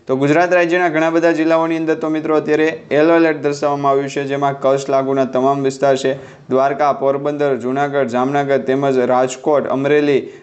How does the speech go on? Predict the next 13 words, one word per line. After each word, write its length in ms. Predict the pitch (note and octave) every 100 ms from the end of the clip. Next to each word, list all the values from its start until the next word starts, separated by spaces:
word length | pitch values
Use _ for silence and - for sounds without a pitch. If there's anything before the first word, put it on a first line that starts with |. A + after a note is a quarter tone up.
| _
અ, 160 | A#2+ A#2+
દમણ 540 | A#2 A2+ B2+ C#3+ E3
અને 180 | D#3+ D3+
દાદરાનગર 640 | D3 C#3+ C#3 D3+ D3+ D3 C#3+
હવેલીમાં 420 | C#3+ D3 D3 C#3+
તો 140 | C#3+
ઓરેન્જ 440 | C#3 C3+ C3+ C#3+ D3
એલર્ટ 240 | C#3+ C#3
છે, 140 | C#3
સાથે 400 | C#3 C#3 B2+ C#3+
દીવમાં 600 | C3+ B2+ C#3+ D#3+ D3+ D3 C3+
મિત્રો 280 | C3 C3
અત્યારે 500 | C#3+ C3+ B2+ C3+ C#3+